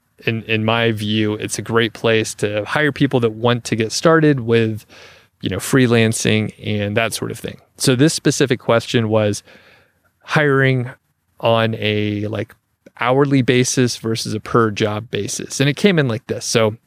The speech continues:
I talk about hiring on Upwork, and, and maybe I'm just gonna make up numbers that are,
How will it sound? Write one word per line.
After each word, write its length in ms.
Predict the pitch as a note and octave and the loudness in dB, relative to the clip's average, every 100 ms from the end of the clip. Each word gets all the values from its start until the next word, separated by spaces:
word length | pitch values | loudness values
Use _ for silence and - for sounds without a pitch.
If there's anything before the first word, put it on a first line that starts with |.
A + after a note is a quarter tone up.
| - | -6
I 60 | C#3 | -2
talk 200 | C3 A#2 | 0 0
about 180 | A2+ G#2+ | 0 0
hiring 560 | A#2 A#2 A2+ A2+ A2 | 0 2 2 0 -2
on 180 | A2 G#2+ | -4 -4
Upwork, 560 | A2 A#2+ B2 A#2 A2+ G#2+ | -2 -2 2 2 2 -2
and, 200 | G#2+ A2+ A2 | -6 -4 -2
and 280 | G#2+ A2 A2+ | -2 0 0
maybe 360 | A2+ A2+ G#2+ - - - - - | 2 2 0 -4 -20 -20 -20 -4
I'm 220 | B2 B2 | 0 2
just 220 | A2+ A2+ | 2 2
gonna 160 | G#2+ G#2+ | 0 0
make 240 | G#2+ G#2 | 0 2
up 160 | G#2 G#2+ | 0 0
numbers 480 | G#2+ G#2 G2+ G#2 - | 0 0 2 2 0
that 120 | G#2 | -2
are, 420 | G2+ G2+ G#2 C3+ | 0 -2 -6 -10